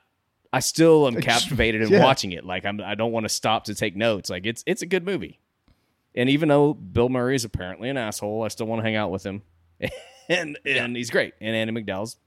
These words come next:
Speaker 1: beautiful. And yeah, it's
Speaker 3: And
Speaker 1: great.
Speaker 3: Chris
Speaker 1: It's a good
Speaker 3: Elliott's
Speaker 1: movie.
Speaker 3: weird.
Speaker 1: Definitely a rewatch. Yeah, Chris Elliott.
Speaker 2: Side note, I saw a comment on I M D B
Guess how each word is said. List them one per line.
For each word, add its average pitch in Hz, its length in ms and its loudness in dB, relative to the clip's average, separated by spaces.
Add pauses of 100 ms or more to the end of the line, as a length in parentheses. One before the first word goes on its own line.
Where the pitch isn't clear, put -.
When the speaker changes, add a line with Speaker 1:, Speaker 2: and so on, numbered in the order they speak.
Speaker 1:
beautiful. 101 460 -6
And 95 160 -6 (920)
yeah, - 160 -6 (180)
it's - 100 -16
Speaker 3:
And 117 80 -8
Speaker 1:
great. 107 100 -4
Speaker 3:
Chris 131 100 0
Speaker 1:
It's - 40 -6
a - 40 0
good 110 100 4
Speaker 3:
Elliott's 107 200 0
Speaker 1:
movie. 117 40 -6
Speaker 3:
weird. 104 60 -2 (100)
Speaker 1:
Definitely 98 240 -2
a 87 40 -4
rewatch. - 200 -10
Yeah, 95 100 -6 (140)
Chris 104 180 -6
Elliott. 104 300 -2 (460)
Speaker 2:
Side 185 280 4
note, 120 240 2 (640)
I 147 300 8
saw 170 360 4
a 156 200 0
comment 160 440 4
on 135 300 6
I 139 160 2
M 147 140 4
D 139 100 2
B 143 320 0